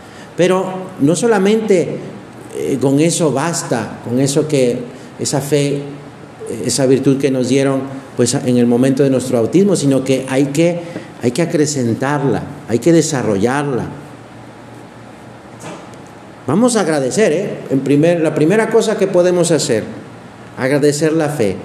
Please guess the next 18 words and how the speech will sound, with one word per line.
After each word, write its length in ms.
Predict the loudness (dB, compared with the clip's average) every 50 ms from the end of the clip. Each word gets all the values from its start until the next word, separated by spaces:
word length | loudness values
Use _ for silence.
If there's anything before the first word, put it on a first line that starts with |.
| -14 -16 -18 -18 -20 -20 -20 -20 -20 -20 -20 -20 -20 -20 -14 -6
Agradecimiento 960 | -2 0 2 4 4 4 4 2 4 4 4 4 4 2 2 2 2 0 0 0 -4 -6 -8 -10 -12 -14 -14 -8 -4
a 100 | 0 2
Dios 400 | 4 4 4 4 2 0 -2 -6 -8 -10 -12 -14 -16 -6 -2
por 140 | 0 2
este 340 | 2 2 0 0 2 2 2
regalo 520 | 2 2 0 0 0 0 -2 0 0 -2 -2
tan 240 | -2 -4 -4 -2
grande. 480 | -2 -2 -2 0 0 0 0 0 -2 -2 -4 -10 -14 -16 -18 -18 -20 -20 -20 -20 -20 -20 -20 -20 -20 -12 -4
¿Cuántas 380 | -2 -2 0 0 0 0 0
personas 680 | 0 0 0 0 0 0 2 2 4 4 4 2 2 2
hay 140 | 2 2
en 120 | 2 2 2
el 100 | 2 2
mundo 400 | 2 2 4 2 2 0 0 2
que 160 | 2 2 2
no 220 | 4 2 2 0
tienen 440 | 2 2 2 4 4 4 2 2 0
fe? 300 | -2 0 0 -2 -2 -2